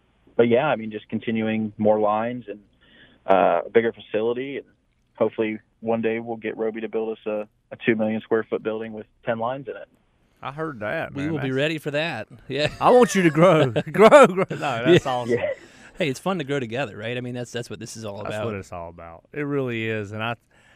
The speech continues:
Speaker 2: I'm a big advocate of the Charlotte region. I think you guys are geographically positioned, uh, and well. And, uh, and man, it's so exciting, uh, Trevor. Man, I learned so much today. Godspeed to your business and, and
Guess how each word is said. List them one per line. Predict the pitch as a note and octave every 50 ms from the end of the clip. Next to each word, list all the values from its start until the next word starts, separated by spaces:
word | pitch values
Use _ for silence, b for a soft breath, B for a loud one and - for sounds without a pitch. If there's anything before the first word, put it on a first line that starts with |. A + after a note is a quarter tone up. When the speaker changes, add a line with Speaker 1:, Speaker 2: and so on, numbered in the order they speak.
| b b b -
Speaker 2:
I'm | C#3 D3 D#3+
a | D#3 C#3
big | A#2+ A#2 A#2 D3+ D3+ D3 C3 C3+
advocate | C3+ C3 B2+ A#2+ B2+ A#2+ - C#3 B2 A#2+
of | A2+ G#2
the | A2+ A2
Charlotte | - - C#3 B2 A#2 A2 A2+ E2+
region. | A#2+ A#2 A#2 A2+ G#2+ A2 G#2+ A2+
I | A2+ A2
think | - B2+ A#2+ G#2+ -
you | A#2+
guys | G#2 A#2+ A2+ A2 A2 G#2+
are | G#2 G2+
geographically | G#2 A2 A#2 A2+ A2 G2+ A#2+ A#2 A2+ A2 - - - - - A2 G#2
positioned, | - - G#2 G2+ G#2+ A2 G#2 - - A2+ G#2+ G#2 G2+ F#2+ - _ -
uh, | A#2+ G#2+ G#2 G2+ G2 F#2+ F#2+ F#2 F#2 F#2 - _ _ _ -
and | - G#2 G2+ F#2 F#2+
well. | G#2 G#2 G#2+ G#2 G2+ G2+ G2 _ _ _ -
And, | - G#2+ G2+ G2 G2 G2
uh, | F#2+ F#2+ F#2 F#2 F#2 F2+ _ _ b b b b b b b b b b b b b
and | - A#2+ A#2+
man, | C3 D3 E3 D#3 C#3
it's | A#2+ -
so | - - E3 D#3+ D#3+
exciting, | D3 - - - D#3 D3 D3 D3+ D3 C#3 B2 A#2 A2+ A#2
uh, | - - G#2+ B2+ A#2+ A#2 A2+ A#2 -
Trevor. | - - D3+ C#3 C3 B2+ B2+
Man, | A#2+ B2+ B2+ B2+ B2+
I | B2
learned | A#2+ B2+ C3+ C3+ C3 B2 -
so | - C#3+ C3+
much | C3+ C3+ C3 B2+ B2+ -
today. | B2+ A#2 G#2+ B2 A#2+ A#2+ A#2 A#2 A2+ G#2 _ b b b b b b b
Godspeed | B2+ D3 C#3+ D3+ E3 E3+ D3 - - - F3+ E3 E3 D#3 -
to | - E3
your | D3+ D3 C3+ C3 A#2+
business | A2+ C#3 C#3+ D3 D3 C3+ C#3+ C#3 B2+ - -
and, | C3 B2 B2 -
and | - B2+ A#2+ A#2 A2 G#2+ G#2